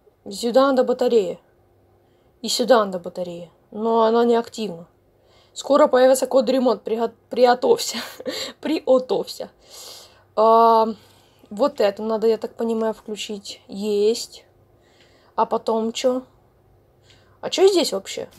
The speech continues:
Оба. О, а здесь че-то надо подключить, смотрите. А ну-ка, нет. Вот там надо взять?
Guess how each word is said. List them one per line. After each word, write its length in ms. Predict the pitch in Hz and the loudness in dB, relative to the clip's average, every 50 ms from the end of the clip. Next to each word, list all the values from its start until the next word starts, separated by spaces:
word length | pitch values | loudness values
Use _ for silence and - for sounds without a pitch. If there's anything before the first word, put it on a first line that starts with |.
| - _ _ _ _ _ _ _ - | -20 _ _ _ _ _ _ _ -2
Оба. 360 | - - 254 233 202 - - _ _ _ _ _ _ _ _ _ _ _ _ _ _ _ _ _ _ - | 0 0 2 2 0 0 -2 _ _ _ _ _ _ _ _ _ _ _ _ _ _ _ _ _ _ -4
О, 340 | - 240 247 247 254 208 - - | 0 4 6 6 6 6 4 -2
а 140 | - 214 190 | -6 -6 -6
здесь 200 | 190 226 240 - | -6 -8 -8 -6
че-то 280 | - 269 247 - 254 | -6 -6 -4 -2 -2
надо 160 | 240 247 247 - | -2 -2 -2 -4
подключить, 560 | 240 247 - - 247 226 - - 214 208 208 | -4 -8 -8 -12 -14 -12 -8 -8 -8 -8 -6
смотрите. 540 | - 196 - 208 - 202 190 - - - _ _ _ _ _ _ _ _ _ _ _ _ _ _ _ _ - | -10 -12 -10 -10 -10 -10 -10 -10 -12 -14 _ _ _ _ _ _ _ _ _ _ _ _ _ _ _ _ -12
А 100 | - 208 | -10 -8
ну-ка, 400 | 202 202 196 196 - - 196 196 _ _ _ - | -8 -8 -10 -10 -10 -14 -14 -14 _ _ _ -16
нет. 560 | 254 208 202 202 202 196 196 - - - _ _ _ _ | -12 -10 -8 -8 -6 -8 -8 -10 -14 -20 _ _ _ _
Вот 160 | - 202 202 - | -12 -10 -4 -2
там 180 | 226 254 311 | -2 0 0
надо 220 | 339 311 233 214 190 | 0 -2 -4 -4 -6
взять? 360 | 180 180 185 175 - _ | -6 -8 -8 -8 -10 _